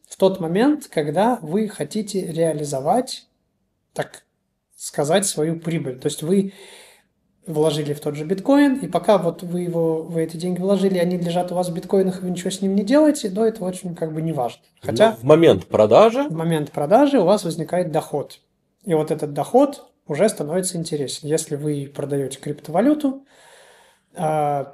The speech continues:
Speaker 1: то, э, нужно понять, а по какой ставке налога облагать ваш доход. Потому что есть разные ставки, э, там, инвестиционного дохода, там, и так далее, и так далее, и так далее. То есть и вот тут, как бы, здесь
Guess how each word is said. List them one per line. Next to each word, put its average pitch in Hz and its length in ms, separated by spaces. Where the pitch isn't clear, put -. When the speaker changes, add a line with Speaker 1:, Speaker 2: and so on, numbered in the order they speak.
Speaker 1:
то, 240 480
э, 156 440
нужно 190 360
понять, 190 760
а 147 80
по 160 120
какой 214 380
ставке 196 640
налога 196 720
облагать 160 600
ваш 165 200
доход. 135 420
Потому 151 280
что 151 180
есть 151 300
разные 135 340
ставки, 214 680
э, 156 200
там, 135 240
инвестиционного 214 840
дохода, 185 500
там, 139 240
и - 20
так 139 200
далее, 175 260
и - 20
так 143 180
далее, 147 260
и - 20
так 131 160
далее. 117 240
То 160 80
есть - 120
и - 40
вот 175 220
тут, 294 280
как - 300
бы, 151 200
здесь 208 460